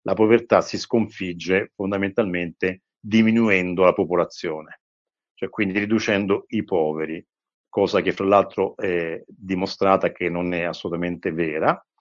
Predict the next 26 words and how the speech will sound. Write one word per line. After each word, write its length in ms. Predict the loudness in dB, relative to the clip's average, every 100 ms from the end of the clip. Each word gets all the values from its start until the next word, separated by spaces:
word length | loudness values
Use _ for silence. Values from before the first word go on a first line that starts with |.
| _ _ _
e 220 | -6 -2
però 180 | 6 10
la 120 | 10
portano 400 | 10 6 6 4
avanti. 640 | 4 4 0 -4 -10 -12 -12 _ _ _
E 160 | 2 6
Aurelio 240 | 8 6
Peccei 500 | 6 2 2 2 2
definiva 880 | 2 2 2 4 4 4 4 2 0 -6 _ _ -6
in 160 | 0
un 100 | 0
suo 160 | -2 -6
scritto 440 | -2 0 0 -2
successivo 1080 | -4 -4 -2 -2 -2 -4 -6 2 2 2 -2 _ _
l'umanità 840 | 0 2 4 4 4 4 4 4 2
praticamente 720 | -4 0 2 4 2 -2 0
un 120 | 0
qua-, 180 | 2 0 0
una, 320 | 0 0 -2
un, 160 | -8 -12 _ -8
una 200 | -4 -2
crescita 480 | 0 0 0 0
cancerosa 1080 | 2 2 2 0 2 6 8 6 4 4 2
per 180 | 2 -4
il 160 | -6 -6
pianeta. 640 | -8 -10 -12 -18 -16 -16